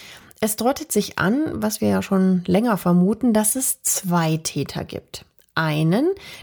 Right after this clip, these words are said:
der die Tat begangen hat und einen, der den Killer auf Bill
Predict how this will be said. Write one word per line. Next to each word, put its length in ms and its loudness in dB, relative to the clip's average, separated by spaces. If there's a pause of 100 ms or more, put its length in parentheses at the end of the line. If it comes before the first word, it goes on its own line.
der 100 2
die 120 4
Tat 260 -4
begangen 640 0
hat 300 -6 (160)
und 300 2
einen, 560 0 (340)
der 80 4
den 200 4
Killer 500 -2
auf 160 -8
Bill 200 4